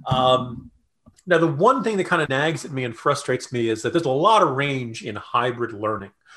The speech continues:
Right now in Fairfax County, kids are going two days a week.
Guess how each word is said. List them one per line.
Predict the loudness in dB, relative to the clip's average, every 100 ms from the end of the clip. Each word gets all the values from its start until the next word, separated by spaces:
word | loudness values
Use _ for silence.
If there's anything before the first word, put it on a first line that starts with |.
| -20 -10 0
Right | 2 2
now | 2 2
in |
Fairfax | 2 2 2 0 -2
County, | -2 -2 -2
kids | -4 -6 -2
are |
going | 0 0 -2
two | -8 -4
days | -2 -2 0
a |
week. | 0 0 0